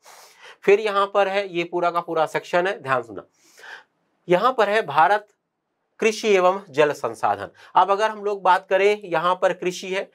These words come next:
कृषि हम लोग पहले भी पढ़ते थे, लेकिन अब यहाँ पर बहुत सारी चीजें क्या कर दी गई हैं,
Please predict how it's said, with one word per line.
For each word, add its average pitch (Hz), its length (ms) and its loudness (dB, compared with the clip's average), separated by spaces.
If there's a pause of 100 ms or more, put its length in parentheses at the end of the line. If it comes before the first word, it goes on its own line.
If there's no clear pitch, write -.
(220)
कृषि 185 260 0
हम 180 120 0
लोग 180 200 0
पहले 160 280 2
भी 190 60 -6
पढ़ते 190 360 0
थे, 196 200 0
लेकिन 165 340 0
अब 190 220 0
यहाँ 170 360 -4
पर 185 140 2
बहुत 165 380 -4
सारी 160 240 0
चीजें 143 340 -6
क्या 151 160 2
कर 160 200 -6
दी 165 160 -4
गई 170 180 -2
हैं, 185 200 0